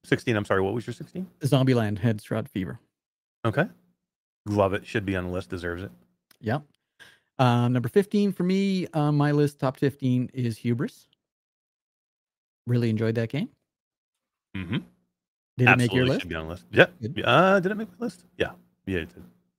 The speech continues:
Speaker 2: It did make your list?
Speaker 1: Mm-hmm.
Speaker 2: Uh, next up at number fourteen was Swordsman V R. And you're right, with all the latest updates, uh, it kinda bumped it up for me.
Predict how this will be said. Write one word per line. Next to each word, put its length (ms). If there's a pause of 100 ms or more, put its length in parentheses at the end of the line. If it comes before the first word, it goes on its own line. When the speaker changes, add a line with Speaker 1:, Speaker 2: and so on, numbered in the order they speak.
Speaker 2:
It 40
did 160
make 120
your 100
list? 180 (380)
Speaker 1:
Mm-hmm. 120 (160)
Speaker 2:
Uh, 260
next 440
up 260
at 160
number 200
fourteen 500
was 120
Swordsman 380
V 160
R. 220 (1600)
And 160
you're 100
right, 160
with 140
all 180
the 120
latest 360
updates, 540 (100)
uh, 220
it 80
kinda 160
bumped 260
it 80
up 140
for 100
me. 220